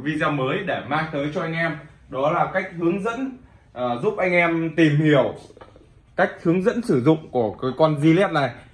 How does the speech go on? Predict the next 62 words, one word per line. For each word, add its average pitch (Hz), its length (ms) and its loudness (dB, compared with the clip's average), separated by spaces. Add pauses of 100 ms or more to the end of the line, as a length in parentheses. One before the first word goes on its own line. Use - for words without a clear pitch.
(340)
Bởi, 165 120 0 (380)
<coughs> - 380 -12
bởi 135 120 2
vì 139 220 2
con 175 100 4
này 143 220 0
có 135 200 -2
rất 220 100 2
nhiều 202 280 2
tính 147 140 -2
năng 170 220 0
quý 143 80 -2
vị 160 120 -4
nhé, 156 160 -2 (300)
có 131 120 -4
rất 202 160 -6
nhiều 165 260 -2
tính 135 180 -6
năng 147 240 -4
đáng 135 340 -6
để 131 220 -4
lưu 135 140 -2
ý. 131 300 -4 (320)
Đấy, 123 260 -6
thì 135 140 -6
ngày 127 180 -4
hôm 131 120 -2
nay 147 160 2
Hưng 147 200 0
sẽ 143 160 0
làm 143 240 2
một 120 140 -6
video 143 440 0
để 120 260 -4
giúp 156 180 -2 (120)
quý 147 160 -2
vị 180 280 -6 (240)
nắm 135 260 0
rõ 214 320 0
về 127 280 2
cái, 127 220 -2 (200)
các 196 140 4
cái 170 120 -6
chức 220 140 -8
năng 196 240 2
của 120 80 -4
nó, 123 340 0 (200)
để 117 100 -8
giúp 170 200 -4
anh 160 120 -2
em 156 220 0
sử 147 200 -4
dụng 147 300 -8
dễ 156 180 -4
dàng 143 240 -4
hơn, 165 340 -2
thuận - 180 -8
tiện 139 180 -10
hơn 156 320 -4
khi 135 180 -6
anh 127 60 -8
em 127 220 -6